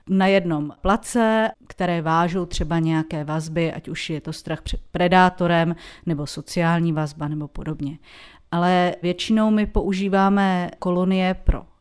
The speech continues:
letní kolonie, protože ty jsou právě většinou vázány sociálními nebo termoregulačními nároky. Ale můžeme se setkat i s pojmem zimní kolonie nebo swarmingová kolonie.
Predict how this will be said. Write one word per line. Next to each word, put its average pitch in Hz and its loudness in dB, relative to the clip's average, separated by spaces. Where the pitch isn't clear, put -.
letní 165 -2
kolonie, 180 0
protože 180 0
ty 170 -8
jsou 175 -4
právě 165 -2
většinou 170 -2
vázány 160 0
sociálními 165 -2
nebo 156 -4
termoregulačními 160 -4
nároky. 151 -6
Ale 175 2
můžeme 196 0
se 208 0
setkat 190 -8
i 175 -10
s - -12
pojmem 147 -6
zimní 156 -2
kolonie 208 0
nebo 175 0
swarmingová 175 0
kolonie. 147 -4